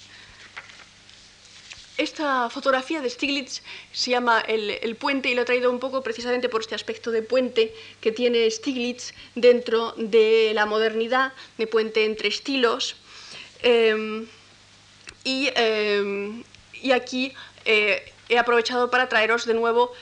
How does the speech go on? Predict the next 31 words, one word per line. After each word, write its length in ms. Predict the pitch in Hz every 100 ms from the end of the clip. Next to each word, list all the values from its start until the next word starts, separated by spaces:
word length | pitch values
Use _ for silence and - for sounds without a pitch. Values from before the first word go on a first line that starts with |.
| - - -
los 300 | 240 240 -
principales, 880 | - 240 240 226 214 214 214 - 226
eh, 680 | 220 - - - - - -
artistas 400 | 233 226 254 247
que 100 | -
conforman 480 | 202 208 233 226 214
su 300 | - 226 202
escudería 720 | 202 - 214 208 233 247 254 - - - -
y 120 | - 220
que 80 |
hemos 140 | 220 214
visto 260 | 208 -
antes 220 | 208 208 226
aplicados 540 | - 202 202 190 190
a 80 | 208
Nueva 240 | 202 170
York, 340 | 180 208 196 - - - -
el 60 |
Stuart 360 | 202 - 190 196
Davis, 540 | 233 254 240 240 - - - - - - - - - - - - - - - - 220
Eh, 380 | 208 190 - -
O'Keeffe, 360 | 226 226 269
este 220 | 285 - 226
es 180 | 220 -
Schiller, 420 | 220 285 247 247 -
y 20 |
estos 240 | 262 285
curiosos 380 | - 262 294 269
bodegones 520 | 226 226 226 254 262
que 140 | - 247
hacen. 240 | 254 277